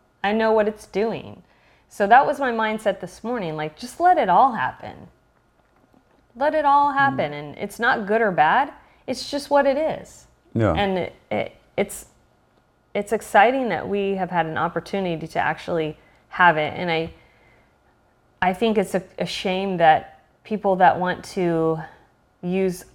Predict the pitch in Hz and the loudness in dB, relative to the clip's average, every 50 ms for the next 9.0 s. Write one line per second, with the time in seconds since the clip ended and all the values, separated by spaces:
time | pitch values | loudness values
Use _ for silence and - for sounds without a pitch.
0 | - - 180 180 175 170 175 - _ _ _ _ _ - 180 170 - 190 190 190 | -6 -2 0 0 0 0 -4 -12 _ _ _ _ _ -6 -6 -4 -2 -2 -2 0
1 | - 165 - - - _ _ _ _ _ - - 196 202 202 202 190 180 175 170 | -2 -4 -4 -6 -14 _ _ _ _ _ -10 -4 -2 -2 -2 0 -2 -2 0 0
2 | 170 175 185 180 - 185 170 165 160 156 156 160 151 170 165 160 160 160 170 170 | 2 0 0 -2 -4 -4 -4 -4 -4 -6 -8 -6 -4 -4 -4 -4 -4 -2 -2 -2
3 | 156 - - - - - _ _ _ _ _ _ _ - 175 175 180 180 180 175 | -2 -2 -6 -18 -20 -20 _ _ _ _ _ _ _ -6 -4 -2 0 0 2 2
4 | 175 185 180 165 156 156 156 151 156 - - 165 - - - - - 302 302 202 | 2 2 2 0 0 -2 -2 -6 -8 -8 -10 -12 -10 -4 -2 -2 -2 -2 -2 -4
5 | 180 156 151 147 147 156 180 185 - - _ _ _ _ _ _ _ _ _ _ | -4 -4 -6 -6 -6 -6 -8 -8 -10 -14 _ _ _ _ _ _ _ _ _ _
6 | _ _ _ _ _ _ _ _ _ _ _ 190 - _ _ _ _ _ _ _ | _ _ _ _ _ _ _ _ _ _ _ -20 -20 _ _ _ _ _ _ _
7 | - 185 190 202 202 208 208 208 202 196 190 185 185 185 185 185 160 185 185 190 | -10 -6 -4 -2 0 0 0 -2 -2 -2 -2 -2 -2 -2 -2 -2 -4 -2 -2 -2
8 | 180 180 180 175 160 165 165 - - 208 180 180 - - - - 220 214 196 | 0 2 4 4 4 4 4 2 -2 -4 -4 -4 -6 -12 -10 -4 -2 0 0